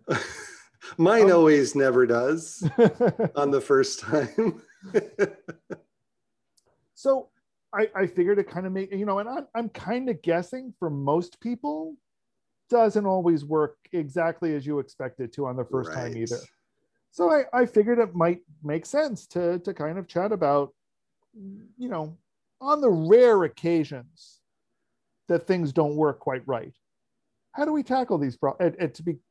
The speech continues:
Speaker 2: clear to everyone, not so rare. <laughs> Um, I, I, I, I just don't want programmers out there thinking that,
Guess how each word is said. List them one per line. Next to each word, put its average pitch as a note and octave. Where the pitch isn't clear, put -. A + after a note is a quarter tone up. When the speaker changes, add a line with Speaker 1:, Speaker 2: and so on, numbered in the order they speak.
Speaker 2:
clear E3+
to -
everyone, A#2
not F#3
so B2
rare. -
<laughs> A3+
Um, D#3
I, G#3+
I, A#3
I, A3
I G3+
just F#3
don't G#3
want F3
programmers F3
out D#3
there D#3
thinking D3
that, A#2